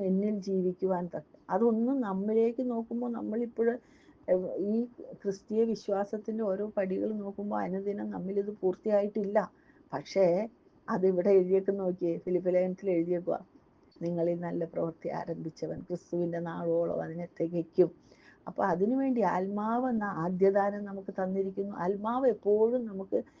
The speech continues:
ക്രിസ്തുവിലേക്ക് നോക്കുവാൻ, ക്രിസ്തു ആയിരുന്നെങ്കിൽ ആ നോട്ടം വരുമ്പോൾ നമ്മിലേക്കുള്ള ആ നമ്മുടെ ദാരിദ്ര്യാവസ്ഥ വരുമ്പോൾ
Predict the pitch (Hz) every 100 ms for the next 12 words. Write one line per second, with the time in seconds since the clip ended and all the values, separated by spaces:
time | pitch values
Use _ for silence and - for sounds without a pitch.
0 | - _ 208 185 - 240 240 247 247 254
1 | 233 220 180 165 170 156 185 196 - -
2 | 233 180 180 175 175 175 170 156 160 _
3 | - - - 190 190 170 - 208 180 175
4 | 180 175 175 - 190 185 196 202 208 208
5 | 185 180 - 196 180 175 180 190 180 156
6 | 170 196 180 196 196 190 - 180 170 170